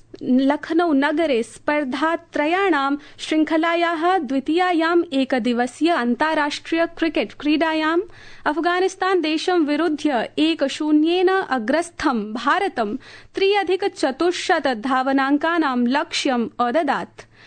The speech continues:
यत्र दलनायकेन शुभमन गिलेन सार्धैकशताधिकानि, ईशान किशनेन च सपादशत धावनाङ्कानि रचितानि। इतः प्राग् अफगानिस्तान देशः पणकं विजित्य प्रथमतया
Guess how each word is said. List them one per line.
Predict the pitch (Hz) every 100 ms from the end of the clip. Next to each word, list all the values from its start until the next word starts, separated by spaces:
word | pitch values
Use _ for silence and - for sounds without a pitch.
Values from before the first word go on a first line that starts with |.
| - 240
यत्र | 247 233 277 349
दलनायकेन | 269 262 254 247 240 247 - 359 381 214
शुभमन | 226 - 330 330 349 370 330 226
गिलेन | 285 339 392 330 349
सार्धैकशताधिकानि, | - 277 262 240 285 381 381 285 220 - - - - 277 294 311 311 320 330 330 359 453 453
ईशान | 262 - 269 240
किशनेन | 226 240 - 269 320 381
च | 381 349 330 359
सपादशत | - 269 262 - 320 370 294 - 320 285
धावनाङ्कानि | 247 220 247 247 247 240 233 226 311 294 254
रचितानि। | 262 320 370 269 220 208 - - - - - - 320
इतः | 370
प्राग् | 370 _ 349 339 359 339 - -
अफगानिस्तान | 285 285 269 294 311 302 - 330 339
देशः | 277 285 330 320
पणकं | 339 - 349 415 440 453 320
विजित्य | 294 294 294 302 302
प्रथमतया | 302 - 285 277 370 415 415 269 262 262